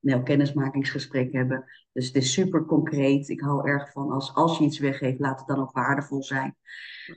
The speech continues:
Ehm, dus ja, dat, eh, dat kunnen ze gewoon vinden op mijn website,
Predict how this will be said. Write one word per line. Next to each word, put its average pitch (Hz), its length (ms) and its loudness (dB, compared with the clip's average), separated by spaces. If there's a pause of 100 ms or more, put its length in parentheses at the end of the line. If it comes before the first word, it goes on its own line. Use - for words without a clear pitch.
Ehm, 127 400 4 (260)
dus 135 220 2
ja, 131 160 0
dat, 131 300 -6
eh, 135 120 -2
dat 131 180 -2
kunnen 135 220 0
ze - 100 -6
gewoon 127 180 -2
vinden 131 260 0
op 127 60 -6
mijn 131 140 -4
website, 131 580 -6